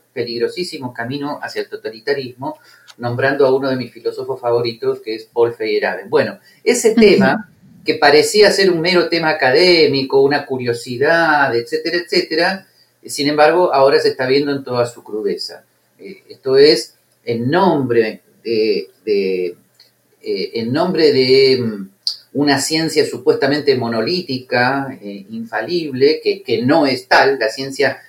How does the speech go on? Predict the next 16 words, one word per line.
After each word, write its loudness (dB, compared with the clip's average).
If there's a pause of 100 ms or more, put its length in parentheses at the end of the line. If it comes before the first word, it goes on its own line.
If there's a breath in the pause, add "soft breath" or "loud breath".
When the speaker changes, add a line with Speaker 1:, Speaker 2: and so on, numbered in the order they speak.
(140)
Speaker 1:
no 0
es 0
ni -2
monolítica -2
porque -8
siempre -4
hay -2
diversas -6
opiniones -12
y, -8 (560 soft breath)
y -2
menos 2
aún 0
tiene -2
certeza -6
total, -2